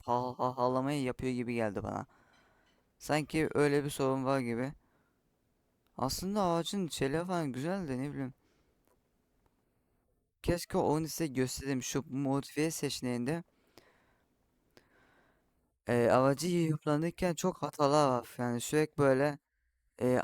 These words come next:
ağaç birden kayboluyor. Ağacın böyle <laughs> şekli falan değişiyor. Hatalar var yani. Ama şu an ku-, ku-, kullanırken herhangi bir sorun yok. Sadece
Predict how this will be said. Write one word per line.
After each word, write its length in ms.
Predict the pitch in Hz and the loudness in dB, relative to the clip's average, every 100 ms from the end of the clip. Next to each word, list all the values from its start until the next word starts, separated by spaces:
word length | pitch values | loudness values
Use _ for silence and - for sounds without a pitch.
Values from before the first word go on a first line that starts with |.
| - | 2
ağaç 420 | 123 135 147 - | 4 6 4 2
birden 380 | 156 139 143 143 - | 0 4 2 0 -4
kayboluyor. 680 | - 151 143 131 120 127 | 0 2 4 4 4 4
Ağacın 220 | 131 139 | 2 0
böyle 260 | 127 123 131 | 0 2 0
<laughs> 220 | - 131 | -2 -6
şekli 400 | - - 131 - | -4 -4 -6 -8
falan 340 | - 131 135 120 | -4 0 0 0
değişiyor. 460 | 113 113 127 139 - _ _ _ _ _ _ _ _ _ _ _ _ _ _ - | 0 0 -2 -2 -6 _ _ _ _ _ _ _ _ _ _ _ _ _ _ -6
Hatalar 500 | - 120 135 131 135 | -4 -2 0 2 0
var 160 | 139 139 | 0 -2
yani. 340 | 120 107 107 - _ _ _ _ _ _ _ _ _ - - | -2 -4 -6 -10 _ _ _ _ _ _ _ _ _ -14 -4
Ama 200 | 139 175 | 0 0
şu 140 | - | 2
an 180 | 180 180 - | 2 0 -4
ku-, 280 | - 139 | -4 -4
ku-, 200 | - - - | -4 -10 -6
kullanırken 480 | 135 143 156 175 | 0 2 0 -2
herhangi 340 | 151 147 160 151 | -2 -2 -2 -6
bir 40 | |
sorun 280 | 147 165 156 | -4 -4 -2
yok. 240 | 143 120 | -4 -4
Sadece 400 | - 143 131 170 | -2 -2 -2 -4